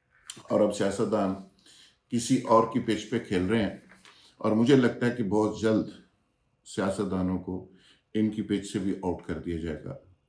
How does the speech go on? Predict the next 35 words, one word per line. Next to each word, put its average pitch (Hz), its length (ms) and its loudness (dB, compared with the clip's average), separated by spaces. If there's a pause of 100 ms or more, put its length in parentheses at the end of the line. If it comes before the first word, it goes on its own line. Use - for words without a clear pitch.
जितने 101 380 -4
ये 98 60 0
मतनाज़े 90 580 -2
हो 104 80 -2
चुके 95 300 -10
हैं, 92 160 -4
जितना 98 600 -2 (240)
सियासत 95 580 -4
पाकिस्तान 87 360 -4
की 85 140 -8
गंदी 90 440 -2
हो 104 120 2
चुकी 95 360 -10
है, - 220 -14
सियासी 110 340 -4
इंस्टीट्यूशन 95 560 -4
जितने 90 320 -6
कमज़ोर 87 520 -6
हो 107 60 -4
चुके - 320 -16
हैं, - 120 -20 (680)
उसके 135 340 2
बाद 113 440 4
अब 110 300 2
लोग 101 680 2
नफ़रत 101 680 2
करने 104 260 0
लगे 92 260 -2
हैं 87 120 -4
सियासी 90 380 -8
सेटअप - 440 -8
से, - 180 -6
पार्लिमानी 82 560 -6
सिस्टम 87 480 -10
से, - 320 -12